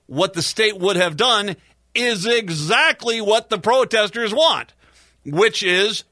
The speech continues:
to be seen. And we just keep track of that. But then all of a sudden it's, "Well, it's big government g-, keeping track of things." Well, do you not want to be seen? Well, then don't protest stuff like this.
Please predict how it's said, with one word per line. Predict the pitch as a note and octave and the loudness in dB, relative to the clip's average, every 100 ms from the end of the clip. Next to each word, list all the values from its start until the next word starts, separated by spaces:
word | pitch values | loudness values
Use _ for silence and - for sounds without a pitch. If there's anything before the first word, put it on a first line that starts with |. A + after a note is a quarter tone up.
| _ | _
to | - G#3 F#3+ | -2 -2 0
be | G#3 A3 | 0 0
seen. | - E4 C#4 A#2 - _ _ _ _ _ _ _ - | 2 2 2 -2 -12 _ _ _ _ _ _ _ -4
And | C#3+ D3 | -2 0
we | C#3+ | 0
just | C#3+ B2+ | -2 -2
keep | F#3 F3+ | -4 -2
track | C4+ D4+ G#3+ | 0 0 0
of | C3 | -4
that. | F2 - _ _ _ _ _ _ _ _ _ - _ _ _ _ _ _ _ _ - | -6 -10 _ _ _ _ _ _ _ _ _ -20 _ _ _ _ _ _ _ _ -2
But | E3 | 0
then | D#3 F3+ | 2 2
all | F3 | 2
of | E3 | 2
a | |
sudden | F#3+ D#3+ | 0 0
it's, | D#3 - - - - | -2 -4 -12 -16 -6
"Well, | F3+ E3+ - | -4 -4 -2
it's | A#3+ B3 A3 | 0 0 2
big | C4 D#4+ | 0 2
government | D4+ E4+ E4+ D#4+ C#4+ C4 | 4 2 2 2 0 2
g-, | C#4+ C#4+ | 0 0
keeping | A#3+ D#4+ E4 | 0 0 -2
track | A#3 D#4+ D#4 | 2 2 4
of | A#3+ | 0
things." | G#3+ D3 B2 | -2 -4 -6
Well, | D3 | -10
do | - - F#3+ F3 | -10 -12 -8 -4
you | A3+ G3+ F#3 | -4 0 0
not | F3+ A#3+ C4+ | 2 0 2
want | D#4 | 0
to | D#4+ | 0
be | D#4 | -2
seen? | - D#4+ | -2 -2
Well, | D4+ A3+ | 0 0
then | G#3 G3 | 0 0
don't | E3 C4+ B3+ | 0 0 -2
protest | - D4 F4 - D#3 B2+ E3 - - _ _ _ _ _ _ _ _ _ | 0 2 2 0 0 0 -2 -8 -14 _ _ _ _ _ _ _ _ _
stuff | - A3 F#3 | -6 0 0
like | E3 D3+ A2+ | 2 0 0
this. | A#2+ - - | -6 -6 -16